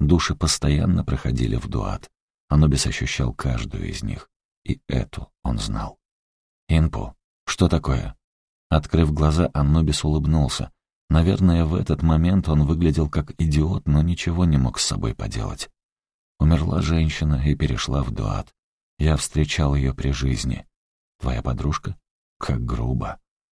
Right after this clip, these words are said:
Анубис продолжал улыбаться. В восьмидесятых отец надолго отпустил в мир людей, и я устроил большое путешествие по Америке. Эта девушка тогда была совсем юной, в каком-то небольшом городке, и просила забрать ее с собой.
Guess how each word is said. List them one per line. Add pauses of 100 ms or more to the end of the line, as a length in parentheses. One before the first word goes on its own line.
(140)
Анубис
продолжал
улыбаться. (640)
В
восьмидесятых
отец
надолго
отпустил
в
мир
людей,
и
я
устроил
большое
путешествие
по
Америке. (540)
Эта
девушка
тогда
была
совсем
юной, (340)
в
каком-то
небольшом
городке,
и
просила
забрать
ее
с
собой.